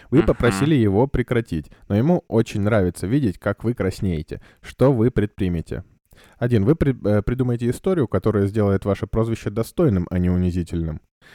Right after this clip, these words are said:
Speaker 1: Второе. Вы придумаете для брата ещё более обидное прозвище и будете называть его так, пока он поймёт, что был неправ. Третье. Вы побьёте своего брата и скажете ему, что если он ещё раз назовёт вас так,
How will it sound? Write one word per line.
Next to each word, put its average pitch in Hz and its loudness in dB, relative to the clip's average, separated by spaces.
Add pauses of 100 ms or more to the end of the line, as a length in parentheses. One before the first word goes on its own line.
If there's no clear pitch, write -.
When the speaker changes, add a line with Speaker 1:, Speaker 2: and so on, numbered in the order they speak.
(140)
Speaker 1:
Второе. 120 -4
Вы 147 0
придумаете 170 0
для 123 0
брата 127 0
ещё 113 -2
более 87 0
обидное 85 -4
прозвище - -4
и - -8
будете 127 -6
называть 87 -2
его 90 -2
так, - -4
пока 113 0
он 104 -2
поймёт, 98 -4
что - -6
был 104 -2
неправ. 87 -4 (360)
Третье. 107 -2 (360)
Вы 151 4
побьёте 107 2
своего 90 -2
брата 135 -2
и 92 -2
скажете 107 -2
ему, 92 -2
что - -8
если 90 -4
он 87 -4
ещё 87 -4
раз 85 -4
назовёт 92 -4
вас 107 -6
так, 127 -6